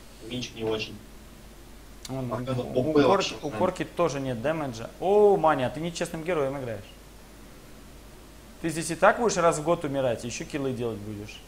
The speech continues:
Speaker 2: Как так? Только ты
Speaker 1: Тебя
Speaker 2: топоры не
Speaker 1: ты
Speaker 2: сможешь ловить. <laughs> Тебе не на чем их ловить.
Speaker 1: Да.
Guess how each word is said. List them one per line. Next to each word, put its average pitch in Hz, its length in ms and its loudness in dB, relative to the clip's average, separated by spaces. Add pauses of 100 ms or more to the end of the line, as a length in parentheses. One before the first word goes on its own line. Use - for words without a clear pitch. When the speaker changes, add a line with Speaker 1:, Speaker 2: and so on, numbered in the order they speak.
(160)
Speaker 2:
Как 127 160 -8
так? 107 200 -8 (680)
Только - 160 -14
ты 151 60 -10
Speaker 1:
Тебя - 120 -6
Speaker 2:
топоры 185 240 6
не 151 120 0
Speaker 1:
ты - 60 -6
Speaker 2:
сможешь 143 280 -2
ловить. 139 420 0 (440)
<laughs> 214 460 -2
Тебе 156 200 0
не 165 120 4
на 156 120 0
чем 143 200 -2
их 139 100 0
ловить. 170 600 0 (460)
Speaker 1:
Да. - 60 -16